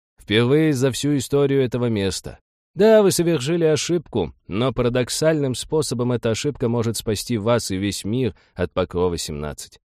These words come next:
Я не говорю, что точно спасет, но может. Если вы сделаете все правильно, именно вы,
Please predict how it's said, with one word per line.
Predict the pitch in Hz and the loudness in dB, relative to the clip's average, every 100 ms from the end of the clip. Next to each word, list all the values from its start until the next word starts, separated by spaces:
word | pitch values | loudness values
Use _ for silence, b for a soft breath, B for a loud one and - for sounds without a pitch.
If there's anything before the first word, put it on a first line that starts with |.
| _ _ _ - | _ _ _ -2
Я | 226 | 0
не | 214 | 2
говорю, | 196 202 202 220 | 2 2 4 2
что | - 127 | 0 -2
точно | 110 151 - 92 | 0 -2 -2 -8
спасет, | - 92 90 139 - | -6 -4 -2 -2 -2
но | 80 | -4
может. | 85 139 107 - - _ _ _ _ - | -2 -2 -4 -10 -20 _ _ _ _ -2
Если | 95 107 120 | 0 2 2
вы | 123 | 2
сделаете | 107 135 143 131 120 | 2 2 4 2 -2
все | - 95 | -2 -2
правильно, | 110 135 156 160 156 _ _ _ - | 0 -2 0 -2 -6 _ _ _ -4
именно | 135 170 165 160 151 | 0 2 2 2 2
вы, | 143 175 127 | 4 2 2